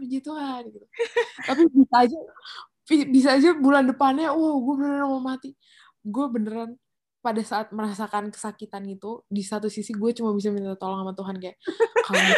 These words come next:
Speaker 1: sakit, gue nggak bakal nonton, eh,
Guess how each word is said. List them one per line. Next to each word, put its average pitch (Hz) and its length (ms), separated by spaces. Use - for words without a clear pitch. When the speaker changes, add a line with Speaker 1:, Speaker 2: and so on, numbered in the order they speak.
Speaker 1:
sakit, 240 540
gue 208 240
nggak 220 220
bakal 214 400
nonton, 208 720
eh, 202 360